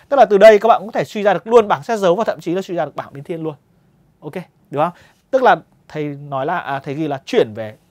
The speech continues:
bốn sao, hoặc thực ra có thể là chuyển về ba sao cũng được. Nhưng thôi, ở đây thì mình có thể chuyển luôn về bốn sao để chúng ta có thể xử lý được luôn đồng thời cả hai câu hỏi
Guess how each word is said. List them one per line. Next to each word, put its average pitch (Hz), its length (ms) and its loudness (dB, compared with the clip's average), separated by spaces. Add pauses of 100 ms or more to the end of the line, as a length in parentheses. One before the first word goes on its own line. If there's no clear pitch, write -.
(120)
bốn 127 160 -14
sao, 143 200 -18 (380)
hoặc - 160 -6
thực 160 120 -6
ra 190 160 4
có 175 120 -2
thể 202 100 -2
là 113 80 -4
chuyển 113 240 -10
về 104 100 -14
ba 131 160 -8
sao 139 240 -12
cũng 139 80 -16
được. 151 200 -16
Nhưng 147 100 -18
thôi, 175 200 -6
ở 127 80 -6
đây 147 140 2
thì 151 100 -8
mình 127 120 -10
có 143 80 -8
thể 160 120 -8
chuyển 104 260 -10
luôn 170 200 2
về 135 60 -10
bốn 123 180 -10
sao 160 240 -2 (300)
để 120 120 -8
chúng 147 100 -16
ta 147 80 -4
có 151 60 -6
thể 180 100 -4
xử - 220 -12
lý 127 180 -4
được 175 140 -6
luôn 190 300 4
đồng 151 200 -4
thời 139 200 -4
cả 120 120 -16
hai 120 180 -20
câu 131 140 -20
hỏi 117 140 -20